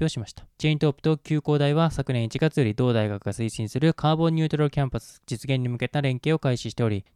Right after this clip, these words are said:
ジーワイエムラボ節電部では、節電意識を高めるため、九州工業大学戸畑キャンパスの消費電力量を見える化するモニターを設置したとのことです。そして、電力逼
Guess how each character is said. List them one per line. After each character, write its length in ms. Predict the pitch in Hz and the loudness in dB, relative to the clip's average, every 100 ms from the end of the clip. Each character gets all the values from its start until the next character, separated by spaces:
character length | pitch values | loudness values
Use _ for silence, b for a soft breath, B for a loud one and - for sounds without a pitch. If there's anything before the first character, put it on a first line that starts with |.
| - | -4
ジ 140 | 139 | 0
ー 40 | |
ワ 160 | 156 151 | 2 4
イ 40 | |
エ 40 | 147 | 2
ム 100 | 147 | 2
ラ 120 | 143 | 2
ボ 180 | 120 98 | 2 -2
節 220 | - - | -6 -4
電 220 | 123 123 | 0 0
部 200 | 107 98 - | 0 -4 0
で 80 | 117 | 2
は、 260 | 135 143 - | 4 2 -2
節 200 | 123 - | -8 -2
電 160 | 156 | 0
意 60 | 160 | 0
識 200 | - 123 | -2 -2
を 60 | |
高 180 | 113 110 | 0 0
め 120 | 123 | 0
る 80 | 110 | 0
た 100 | 107 | 0
め、 240 | 120 143 - | 0 0 0
九 140 | 151 | -2
州 220 | 135 113 | 0 -2
工 180 | - 139 | 0 2
業 160 | 156 156 | 2 2
大 160 | 151 | 2
学 220 | 117 104 104 | 0 -2 -4
戸 120 | 110 | -2
畑 240 | 143 165 | 0 0
キ 60 | 165 | 0
ャ 60 | |
ン 60 | 156 | 0
パ 100 | 117 | -2
ス 120 | - | -2
の 200 | 135 160 - | 0 0 -2
消 180 | - 139 | -2 0
費 140 | 135 | 0
電 160 | 135 127 | -2 -2
力 180 | 127 120 | -2 0
量 160 | 107 | 0
を 60 | 101 | 0
見 120 | 110 | 0
え 40 | 135 | 0
る 80 | |
化 140 | 156 156 | 0 -2
す 100 | 147 | -2
る 80 | 139 | -2
モ 120 | 135 | -2
ニ 100 | 135 | -2
タ 100 | 131 | -2
ー 40 | |
を 80 | 127 | -2
設 180 | - - | -4 -8
置 120 | 123 | -6
し 40 | |
た 100 | 123 | -4
と 80 | 123 | -2
の 80 | 165 | -2
こ 80 | 131 | -2
と 80 | 113 | -8
で 140 | 113 | -12
す。 160 | - - _ | -16 -20 _
そ 120 | - | -8
し 60 | 147 | -4
て、 80 | 135 | 0
電 160 | 123 | 2
力 220 | 151 160 | 2 2
逼 100 | 160 | 0